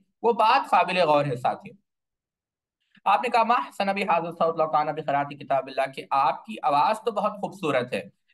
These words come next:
लेकिन काश ये आवाज आप अल्लाह रब्बुल इज़्ज़त के कुरान पढ़ने में लगाते, काश इस आवाज से आप कुरान मजीद की तिलावत करते। सुभान अल्लाह।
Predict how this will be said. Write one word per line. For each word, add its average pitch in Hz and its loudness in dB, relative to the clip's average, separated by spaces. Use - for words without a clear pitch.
लेकिन 214 -2
काश 196 4
ये 233 2
आवाज 151 2
आप 160 0
अल्लाह 160 2
रब्बुल 156 -4
इज़्ज़त 156 -6
के 180 -4
कुरान 175 0
पढ़ने 147 -2
में 143 -2
लगाते, 127 0
काश 190 -2
इस 160 -14
आवाज 160 2
से 196 -4
आप 165 0
कुरान 147 0
मजीद 139 -4
की 147 -12
तिलावत 117 0
करते। 101 -10
सुभान 160 0
अल्लाह। 110 -2